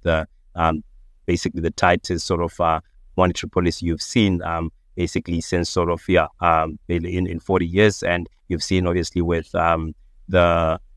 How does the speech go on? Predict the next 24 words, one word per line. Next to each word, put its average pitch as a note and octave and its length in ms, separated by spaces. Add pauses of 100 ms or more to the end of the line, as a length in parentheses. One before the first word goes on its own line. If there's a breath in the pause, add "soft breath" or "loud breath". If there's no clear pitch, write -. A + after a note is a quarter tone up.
what F2+ 180
you - 60
call F#2 260
them, E2+ 260
um, E2 400 (460)
risk-free F2+ 460
rates G2+ 400
being, F2 340
whether E2+ 180
it's E2 140
the E2 100
U F2 140
S F2 140
ten-year F2 420
or, D#2+ 240
or D#2+ 140
local, F#2 500
um, E2 340 (220)
basically E2 560
ten-year F2 320
government E2 440
bonds D#2+ 400
being E2+ 280
at, E2+ 140